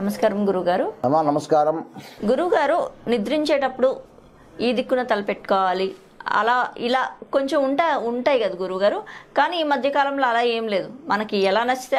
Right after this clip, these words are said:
Speaker 1: అలా నిద్రిస్తున్నారు. So మీరు చెప్పండి, అసలు ఏ దిక్కున తలపెట్టుకొని నిద్రిస్తే మంచిదంటారు?
Speaker 2: సైన్స్ ప్రకారంగా కూడాను మనకు ఏం చెబుతుంది, ఎప్పుడు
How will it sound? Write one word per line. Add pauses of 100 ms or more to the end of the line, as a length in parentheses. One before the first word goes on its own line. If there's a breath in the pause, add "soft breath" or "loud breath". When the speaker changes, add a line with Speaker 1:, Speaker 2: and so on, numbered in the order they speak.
Speaker 1:
అలా (160)
నిద్రిస్తున్నారు. (460 loud breath)
So (400)
మీరు
చెప్పండి, (120)
అసలు (140)
ఏ (140)
దిక్కున
తలపెట్టుకొని
నిద్రిస్తే
మంచిదంటారు? (320)
Speaker 2:
సైన్స్ (140)
ప్రకారంగా (160)
కూడాను (320)
మనకు (520)
ఏం
చెబుతుంది, (180)
ఎప్పుడు